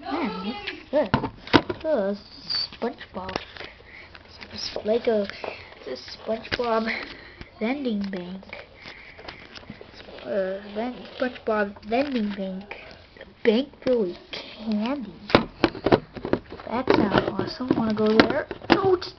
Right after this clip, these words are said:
it's too dangerous. What the, what the, what the,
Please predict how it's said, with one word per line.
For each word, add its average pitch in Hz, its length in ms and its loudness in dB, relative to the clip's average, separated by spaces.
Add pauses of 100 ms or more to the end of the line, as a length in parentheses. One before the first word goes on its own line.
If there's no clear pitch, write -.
(160)
it's - 260 2
too 349 220 8
dangerous. 277 800 2 (800)
What 370 180 -4
the, 359 120 0 (460)
what 359 260 -2
the, 359 260 2
what - 220 0
the, - 200 -6